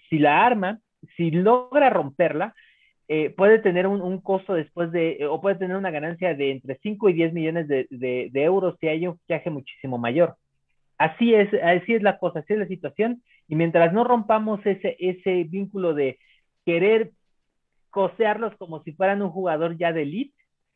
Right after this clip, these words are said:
ahí es donde vamos a tomar. Y vamos a ver el caso de J J Macías, a ver si no lo retachan, porque van a querer los tres punto cinco millones de, de dólares, y, y el Getafe va a decir, "Pues ni guas, ¿no? O sea,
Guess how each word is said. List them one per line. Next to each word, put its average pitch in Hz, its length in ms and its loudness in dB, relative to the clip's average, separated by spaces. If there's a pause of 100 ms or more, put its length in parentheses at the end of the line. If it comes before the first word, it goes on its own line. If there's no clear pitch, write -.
(320)
ahí 156 240 0
es 165 80 -2
donde 165 200 -4
vamos 143 300 -4
a 135 60 -10
tomar. 117 280 -12
Y 160 120 0
vamos 190 260 4
a 165 80 4
ver 170 100 4
el 160 140 0
caso 160 260 -2
de 135 120 -2
J 151 200 -6
J 143 200 -6
Macías, 165 380 -2 (260)
a 117 80 -6
ver 131 180 -6
si 160 60 -4
no 143 180 2
lo 143 160 4
retachan, 175 580 -2 (380)
porque 131 200 -4
van 151 120 2
a 156 80 0
querer 143 220 2
los 139 160 -2
tres 147 180 -8
punto 135 240 -16
cinco 147 180 -4
millones 143 400 2
de, 143 380 2
de 135 160 -2
dólares, 185 500 2
y, 127 220 -10 (160)
y 135 140 -6
el 127 100 -2
Getafe 143 240 0
va 147 100 4
a 147 40 4
decir, 143 280 -2
"Pues 123 140 -10
ni 208 120 0
guas, 170 280 0
¿no? 180 140 -6
O 247 220 -14
sea, 131 220 -2